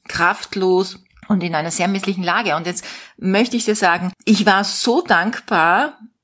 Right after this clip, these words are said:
dass ich mich Jahre zuvor für Network Marketing entschieden habe, zu einer Zeit, wo ich's nicht gebraucht hatte, wo ich nicht daran dachte, mich vielleicht für die Zukunft abzusichern.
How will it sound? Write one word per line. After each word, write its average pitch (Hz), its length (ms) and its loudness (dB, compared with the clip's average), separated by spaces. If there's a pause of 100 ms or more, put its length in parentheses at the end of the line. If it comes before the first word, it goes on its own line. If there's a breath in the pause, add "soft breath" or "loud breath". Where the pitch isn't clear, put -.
(280)
dass 185 300 0
ich 202 160 -4
mich 185 280 -4
Jahre 175 340 0
zuvor 262 500 -4
für 254 120 -4
Network 180 340 -6
Marketing 170 420 -8
entschieden 175 420 -6
habe, 170 180 -4
zu - 160 -10
einer 180 280 -2
Zeit, 175 340 -2
wo 185 220 0
ich's - 340 -2
nicht 196 440 0
gebraucht - 720 -8
hatte, 170 380 -8
wo 175 140 -4
ich 180 80 -6
nicht 190 220 -6
daran 170 240 -8
dachte, 202 580 0
mich 202 280 2
vielleicht 175 360 0
für 175 120 -8
die 175 140 -10
Zukunft - 720 -10
abzusichern. 156 1200 -12